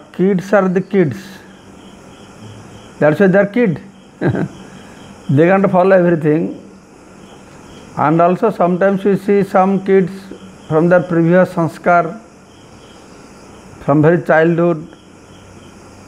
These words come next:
somebody is very devotional minded, somebody is not so much devotional minded, but because they get good father, mother,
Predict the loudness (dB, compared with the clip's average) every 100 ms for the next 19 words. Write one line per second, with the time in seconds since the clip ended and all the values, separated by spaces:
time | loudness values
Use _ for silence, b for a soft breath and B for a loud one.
0 | -20 -20 -20 -12 -4 0 2 2 2 2
1 | 2 2 2 2 2 2 2 2 2 -2
2 | -16 -20 -20 -20 -20 -20 -20 -20 -20 -20
3 | -20 -20 -20 -10 -2 2 2 2 0 0
4 | -2 -2 0 0 0 0 0 0 2 2
5 | 2 0 -10 -20 -20 -20 -20 -20 -20 -20
6 | -20 -20 -20 -20 -20 -20 -20 -20 -20 -20
7 | -20 -8 -2 0 2 2 2 2 2 2
8 | 0 0 -2 -2 -2 -4 -2 2 2 2
9 | 0 2 0 0